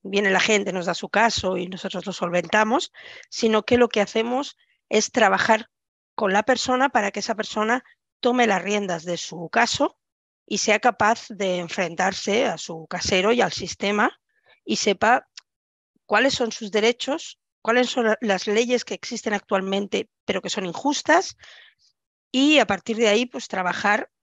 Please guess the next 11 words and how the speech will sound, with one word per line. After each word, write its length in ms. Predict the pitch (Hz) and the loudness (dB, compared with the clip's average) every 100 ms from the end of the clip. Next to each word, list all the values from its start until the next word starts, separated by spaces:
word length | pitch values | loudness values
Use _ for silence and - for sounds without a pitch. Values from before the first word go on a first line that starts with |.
| _ _ | _ _
Hay 140 | 180 196 | -4 -2
veces 320 | 202 214 226 | -2 -2 -4
en 80 | 196 | -2
las 160 | 180 | -4
que 240 | - 165 165 | -6 -8 -4
realmente 540 | 175 185 185 208 - _ - - | -4 -4 -2 -2 -4 _ -20 -6
tenemos 320 | 185 180 175 | -6 -4 -2
la 120 | 196 180 | 0 4
ley 160 | 180 | 4
a 60 | 175 | 4
nuestro 340 | 175 - 175 | 0 -6 -4